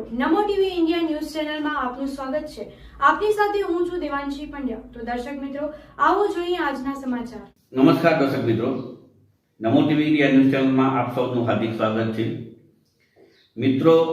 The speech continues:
Speaker 2: દર વખતે નમો ટી વીમાં કાંઈક ને કાંઈક નવા ધડાકાઓ, નવા સ્કેમો કે નવા નવા કાંઈ પણ ગોટાળા હોય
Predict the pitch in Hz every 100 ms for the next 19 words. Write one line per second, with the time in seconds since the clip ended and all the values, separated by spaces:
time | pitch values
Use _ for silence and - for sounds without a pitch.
0 | 165 - - - - - 107 117 151 143
1 | 139 - 120 95 - - - - _ -
2 | 107 117 139 143 143 139 135 135 139 -
3 | - - - _ _ - 131 135 139 135
4 | 135 135 123 - - - _ - 110 117
5 | 127 - 117 120 120 120 113 113 - -
6 | - _ _ 107 123 117 123 127 127 117
7 | 107 - - - - _ _ _ _ _
8 | - 131 131 - 120 117 131 143 135 135
9 | 131 127 - - - - - _ _ -
10 | - - 127 139 139 131 135 135 135 120
11 | 113 113 98